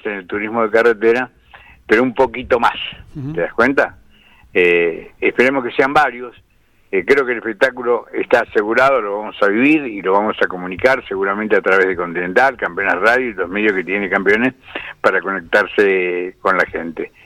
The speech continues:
Speaker 1: Eh, te digo, sigue siendo el candidato más firme a todo esto, más allá de esos trabajos impecables que tienen pilotos con el, el nivel de,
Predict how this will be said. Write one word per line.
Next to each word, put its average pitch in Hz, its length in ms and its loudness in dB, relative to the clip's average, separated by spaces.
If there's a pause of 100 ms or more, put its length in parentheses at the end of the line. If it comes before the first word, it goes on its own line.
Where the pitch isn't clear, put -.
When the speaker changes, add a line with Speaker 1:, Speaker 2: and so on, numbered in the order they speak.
(260)
Speaker 1:
Eh, 104 480 4
te 139 120 4
digo, 113 300 -2 (160)
sigue 156 300 2
siendo 135 280 2
el 104 100 2
candidato 113 480 2
más 135 300 2
firme 123 260 -2
a 95 80 -4
todo 95 260 0
esto, 151 320 0 (380)
más 120 220 2
allá 120 300 4
de 101 460 -4
esos 107 220 -4
trabajos 110 500 2
impecables 104 1000 -2 (440)
que 95 140 2
tienen 110 320 0
pilotos 110 380 2
con 95 240 -4
el, 95 180 -6
el 101 360 0
nivel 110 400 0
de, 98 280 -8